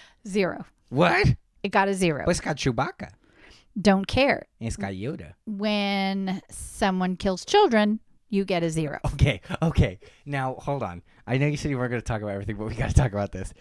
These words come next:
Speaker 2: Because you were watching Attack of the Clones, okay?
Speaker 1: Yes.
Speaker 2: And you go, "You know what I love? I love the little kids."
Speaker 1: Yes,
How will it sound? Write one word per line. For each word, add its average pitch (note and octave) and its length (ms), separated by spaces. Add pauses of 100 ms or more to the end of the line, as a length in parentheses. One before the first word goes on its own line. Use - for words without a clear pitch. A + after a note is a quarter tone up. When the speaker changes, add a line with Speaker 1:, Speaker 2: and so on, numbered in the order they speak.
(260)
Speaker 2:
Because B2+ 540 (180)
you C3 160
were G3+ 80
watching B2 400
Attack G#2 320
of G2+ 80
the G#2+ 80
Clones, F2 480
okay? G#2+ 140
Speaker 1:
Yes. - 320
Speaker 2:
And B2 160
you C3 60
go, B2+ 160 (200)
"You A3 120
know D#4 80
what A4 140
I F#4+ 40
love? D#4+ 340
I G#4+ 80
love F#4+ 200
the F#4 120
little G4+ 220
kids." A4 840
Speaker 1:
Yes, A3 240